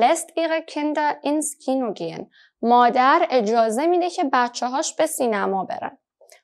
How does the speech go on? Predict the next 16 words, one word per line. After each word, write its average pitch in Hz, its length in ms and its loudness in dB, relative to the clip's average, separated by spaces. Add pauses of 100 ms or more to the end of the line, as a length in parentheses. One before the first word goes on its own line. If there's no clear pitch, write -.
مادر 226 600 4
اجازه 233 400 2
می‌ده 202 200 -2
که 202 140 -4
بچه‌هاش 208 560 0
به 302 120 2
سینما 185 480 -4
برن. - 280 -6 (360)
اینجا 330 380 6 (200)
لسن 339 280 2
به 320 80 2
معنای 285 500 0
zu 370 440 -2
lassen 226 340 0 (120)
oder 226 200 -2
etwas 233 220 -6